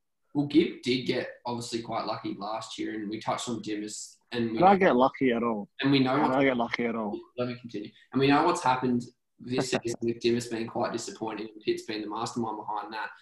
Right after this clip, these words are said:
Speaker 1: I just wanted to say, Gibb, I can't even remember where I finished in my own first season. Like,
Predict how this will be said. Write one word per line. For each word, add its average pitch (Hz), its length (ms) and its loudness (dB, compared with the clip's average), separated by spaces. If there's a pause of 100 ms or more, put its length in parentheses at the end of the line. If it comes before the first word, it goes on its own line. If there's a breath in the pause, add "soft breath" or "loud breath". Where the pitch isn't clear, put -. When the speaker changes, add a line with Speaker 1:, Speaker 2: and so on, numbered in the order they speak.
(100 soft breath)
Speaker 1:
I - 40 2
just 147 120 0
wanted 208 160 2
to 165 80 2
say, 127 260 0
Gibb, 117 240 4
I 120 140 4
can't 180 200 0
even 190 200 2
remember 123 320 2
where 120 200 0
I 117 80 0 (120)
finished 117 240 -2
in 117 60 0
my 110 200 -2
own 113 100 -4
first 110 400 -8
season. 110 340 -2
Like, 98 160 -4